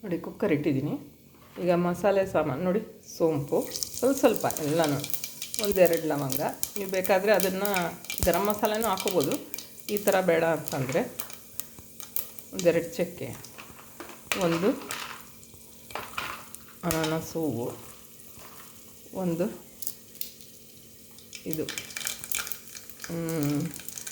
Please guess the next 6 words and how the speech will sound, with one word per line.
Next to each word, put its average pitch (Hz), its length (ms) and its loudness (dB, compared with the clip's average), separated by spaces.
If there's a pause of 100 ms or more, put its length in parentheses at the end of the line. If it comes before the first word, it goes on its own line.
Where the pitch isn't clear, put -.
(120)
ಎಲ್ಲ 202 260 8
ಗರಂ 190 300 4
ಮಸಾಲ 185 300 2
ಪದಾರ್ಥಗಳ್ನು 170 720 2
ಅದಕ್ಕೆ 165 520 -2
ಹಾಕ್ಬಿಡೋಣ. 151 380 0